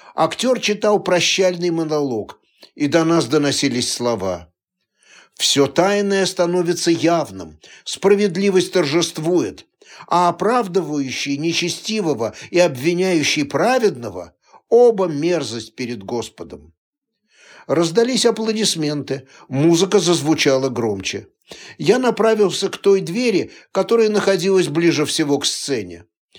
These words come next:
Ирина взяла меня под руку, хотя так идти было неудобно и не к месту. И вдруг мы оба вздрогнули от оглушительной стрельбы и будто наткнулись на невидимое препятствие.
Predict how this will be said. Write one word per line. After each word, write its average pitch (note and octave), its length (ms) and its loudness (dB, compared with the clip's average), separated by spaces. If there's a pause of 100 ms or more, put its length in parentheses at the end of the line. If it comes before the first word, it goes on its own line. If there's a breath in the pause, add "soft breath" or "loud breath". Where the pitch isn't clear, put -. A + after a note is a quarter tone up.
(280 loud breath)
Ирина B3 420 2
взяла G3 360 4
меня E3+ 260 0
под C#3+ 300 -2
руку, F#3 380 -4 (160 loud breath)
хотя G3+ 380 0
так B3 280 0
идти G3+ 260 -2
было F3+ 260 2
неудобно E3+ 800 2 (100)
и C#3 120 -2
не C3+ 120 -2
к - 100 -6
месту. G#2+ 540 -8 (520)
И F#2 120 -8
вдруг F#3 580 0 (240 loud breath)
мы D3+ 220 4
оба G3 300 4
вздрогнули D#3+ 960 -2 (120)
от E3 300 -4
оглушительной A3 880 -2
стрельбы F3 720 -4 (240 loud breath)
и F#3 140 0
будто G#3 420 0
наткнулись F#3+ 880 0
на D#3+ 120 0
невидимое C#3+ 640 0
препятствие. A2 840 -4